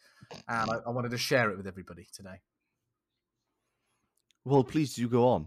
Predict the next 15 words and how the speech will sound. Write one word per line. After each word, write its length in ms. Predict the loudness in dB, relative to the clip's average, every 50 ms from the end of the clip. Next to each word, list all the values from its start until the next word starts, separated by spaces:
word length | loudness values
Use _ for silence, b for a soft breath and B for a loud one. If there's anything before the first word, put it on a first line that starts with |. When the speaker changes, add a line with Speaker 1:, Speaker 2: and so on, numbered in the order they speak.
| -6 -6
Speaker 2:
I'm 180 | -6 -4 -4
very 340 | 0 2 2 2 2 0 -2
interested. 680 | -4 -4 -6 -8 -10 -10 -10 -10 -10 -10 -12 -12 -12 _ _ _ _ _ _ _ _ _ _ _ _ _ _ _ _ _ _
Speaker 1:
You 80 | -10 -8
didn't 260 | -6 -6 -6 -6 -4
say 300 | -2 -2 -2 -2 -4 -6 -10 _ _ _ _ _ _ _ _
lights, 520 | -10 -10 -10 -10 -10 -14 -18 -18 -18 -20 _ _
ca-, 200 | -18 -18 -18 -18 -18 _ _
you 120 | -16 -14
know. 80 | -14 -16 -18 _ _ _ _ _ _ _ _ _ _ _ _ _ _ _ _ _ _ _ _ _ _ _ _ _ _ _ _ _ _
Speaker 2:
Lights, 580 | 6 8 10 10 8 6 2 -4 -4 -4 -4 -6 B B B B B B B B B B
camera, 460 | -2 -2 0 0 0 0 0 0 0
action. 380 | -2 -4 -8 -12 -12 -12 -12 -12 -12 _ _ _ _ _ _ _ _ _ _ _ _ _ _ _ _ _ _ _ _ _ _ -20 B B B B B B B 4
And 340 | 4 4 4 2 -2 -6 -8 b b b b b _ -2
action. 460 | 0 0 0 0 0 0 0 -4